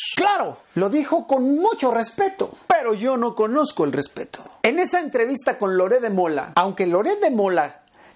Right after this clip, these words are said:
quería hacer que Enrique Alfaro dijera algo en contra de López Obrador, no lo logró.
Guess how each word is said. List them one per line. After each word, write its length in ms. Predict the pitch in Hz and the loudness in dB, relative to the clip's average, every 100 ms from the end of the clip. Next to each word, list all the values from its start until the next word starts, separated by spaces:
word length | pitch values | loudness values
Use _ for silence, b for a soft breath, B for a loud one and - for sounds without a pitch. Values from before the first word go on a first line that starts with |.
| - | -2
quería 680 | 196 185 254 359 370 302 - _ _ - | 0 2 2 2 2 -2 -14 _ _ -2
hacer 800 | 311 - - 320 359 339 220 - | 0 0 0 2 4 4 0 -2
que 160 | 196 | 0
Enrique 380 | 202 277 349 330 | 2 2 2 2
Alfaro 480 | 262 208 269 285 240 | 0 0 0 2 2
dijera 380 | 226 240 269 269 | 2 0 2 2
algo 200 | 262 233 | 2 0
en 140 | 208 | 0
contra 340 | 247 254 247 202 | 0 2 2 2
de 80 | |
López 340 | 196 240 240 214 | 4 2 0 2
Obrador, 460 | 202 220 240 320 285 | 2 4 4 4 4
no 200 | 294 285 | 2 2
lo 140 | 233 | 2
logró. 320 | 185 151 147 | 2 0 -4